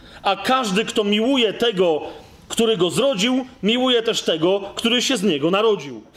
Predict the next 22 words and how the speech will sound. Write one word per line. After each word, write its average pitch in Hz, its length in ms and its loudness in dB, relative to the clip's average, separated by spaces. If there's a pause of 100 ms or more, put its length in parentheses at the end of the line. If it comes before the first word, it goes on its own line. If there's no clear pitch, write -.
(280)
<laughs> - 600 0
Mówiąc 233 280 0
krótko, 175 560 -2 (680)
wyznanie 240 520 0
Jezusa 240 340 -2
jako 214 220 0
Mesjasza, 214 500 0
jako 160 200 -2
Pana 233 320 -2
swojego 214 400 0
życia, 175 380 0 (200)
tego, 226 300 2
który 196 280 0
umarł 220 460 0
i 262 120 2
zmartwychwstał, 220 920 0 (360)
powoduje, 220 500 2
że 202 100 0
rodzisz 202 280 0
się 214 100 0
na 190 120 0
nowo. 127 320 -2